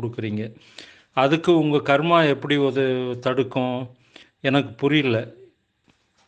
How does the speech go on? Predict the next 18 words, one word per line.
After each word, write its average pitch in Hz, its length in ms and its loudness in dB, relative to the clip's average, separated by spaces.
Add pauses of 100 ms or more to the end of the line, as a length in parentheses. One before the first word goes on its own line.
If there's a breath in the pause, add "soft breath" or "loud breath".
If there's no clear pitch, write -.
(140)
கர்மா 165 320 4
பலமா 156 520 6
இருந்து 147 340 2
வாழ்க்கையில 147 600 4
முன்னேற 143 420 2
முடியாம 135 560 0
பல 131 200 2
தடைகள் 143 560 2
வந்து 135 360 0
கஷ்டப்படுறவங்க 123 1080 2
அன்னதானம் 139 600 0
கொடுத்தீங்கன்னா, 120 800 -4 (440 loud breath)
அன்னதானம் 147 600 4
கொடுத்துட்டு, 139 760 0 (560 loud breath)
செவ்வாய்க்கிழமை 143 760 2
அல்லது 139 280 0
புதன்கிழமை 135 640 -2
கொடுத்துட்டு 139 800 0